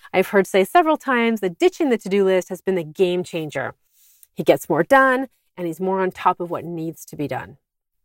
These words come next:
Now, if you found this episode helpful, please share it with someone you care about who is experiencing time stress. And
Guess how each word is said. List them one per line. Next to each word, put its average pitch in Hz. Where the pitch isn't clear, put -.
Now, 175
if 226
you 311
found 370
this 359
episode 262
helpful, 269
please 285
share 277
it 269
with 262
someone 233
you 302
care 233
about 180
who 202
is 202
experiencing 196
time 214
stress. -
And 202